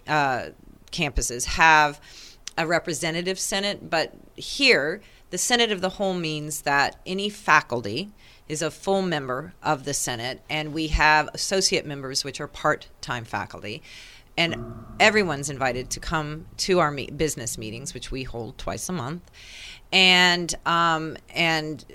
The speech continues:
help deliberate, discuss, and take action on whatever might be on a given agenda. So again, the kinds of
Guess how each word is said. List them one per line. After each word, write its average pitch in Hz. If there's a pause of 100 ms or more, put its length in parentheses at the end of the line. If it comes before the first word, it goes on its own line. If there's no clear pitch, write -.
(120)
help 165
deliberate, 165
discuss, 147
and 143
take 151
action 147
on 139
whatever 143
might 139
be 131
on 123
a 131
given 139
agenda. 123 (400)
So 180
again, 180
the 180
kinds 226 (120)
of 165